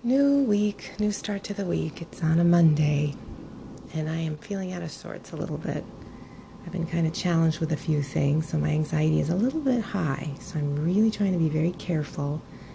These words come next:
about, um, this, my self-care routine. I think it's really important right now. Um, in this crazy busy city of Los Angeles, we have a lot of,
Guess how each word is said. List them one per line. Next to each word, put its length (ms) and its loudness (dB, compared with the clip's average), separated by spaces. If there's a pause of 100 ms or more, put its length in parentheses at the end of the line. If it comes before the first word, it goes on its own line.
(280)
about, 480 0 (680)
um, 460 -2 (840)
this, 260 -2
my 140 2
self-care 560 -6
routine. 420 -8
I 60 -8
think 220 -8
it's 120 -12
really 240 -2
important 480 -6
right 220 -10
now. 300 -10 (1040)
Um, 320 2
in 420 6 (480)
this 380 0 (1040)
crazy 380 -2
busy 320 0
city 580 2
of 200 0
Los 240 -2
Angeles, 680 0
we 220 -2
have 200 -4
a 60 -4
lot 240 -4
of, 300 -10